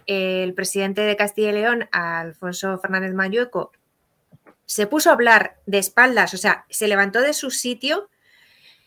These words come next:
se puso a, se fue a otro, a otro sitio a hablar con otro, con otro de las Cortes, dándole la espalda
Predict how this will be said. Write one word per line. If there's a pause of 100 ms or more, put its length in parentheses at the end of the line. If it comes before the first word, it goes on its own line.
(540)
se
puso (140)
a,
se
fue
a
otro,
a
otro
sitio
a
hablar
con
otro,
con
otro
de
las
Cortes,
dándole
la
espalda